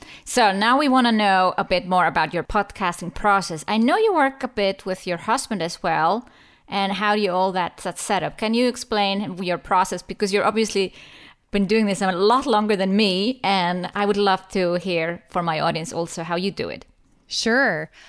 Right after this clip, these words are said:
Speaker 2: Like, in terms of the tech setup or, like, the
Speaker 1: Yes,
Speaker 2: workflow?
Speaker 1: tech. Workflow
Speaker 2: Okay.
Speaker 1: and tech setup.
Speaker 2: Okay. So if I was just starting out, I would get, one of the simplest setups I recommend is the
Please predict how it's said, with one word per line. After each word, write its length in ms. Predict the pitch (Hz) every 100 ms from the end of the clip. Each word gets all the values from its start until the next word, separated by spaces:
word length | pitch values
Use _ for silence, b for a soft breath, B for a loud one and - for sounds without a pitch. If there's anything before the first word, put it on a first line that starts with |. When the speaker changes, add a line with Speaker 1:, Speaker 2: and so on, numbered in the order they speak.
| B
Speaker 2:
Like, 160 | 214 214
in 120 | 226
terms 260 | - 240 226
of 140 | 202
the 100 | 196
tech 300 | - 254 254
setup 480 | - 254 262 262 254
or, 400 | 196 185 175 170
like, 180 | 185 185
the 80 | 190
Speaker 1:
Yes, 200 | 220 247
Speaker 2:
workflow? 600 | - - 247 240 233 247
Speaker 1:
tech. 160 | 233 - _ _
Workflow 360 | - 254 - 269
Speaker 2:
Okay. 80 | 226
Speaker 1:
and 160 | 247
tech 160 | 285 262
setup. 260 | - 208 -
Speaker 2:
Okay. 340 | 226 226 180 B B B
So 480 | - - 285 277 269 -
if 100 | 226
I 180 | - 254
was 220 | 302 254
just 180 | 233 240
starting 400 | - 233 214 202
out, 600 | 185 185 175 - - - _ -
I 200 | 196 202
would 320 | 202 196 185
get, 500 | - 180 175 - - -
one 140 | 220
of 40 | 214
the 100 | 196
simplest 520 | - 233 240 233 -
setups 340 | 208 190 - -
I 220 | 180 185
recommend 640 | 185 180 185 175 175 170 -
is 520 | 180 175 165 165 - B B -
the 520 | - 196 180 170 165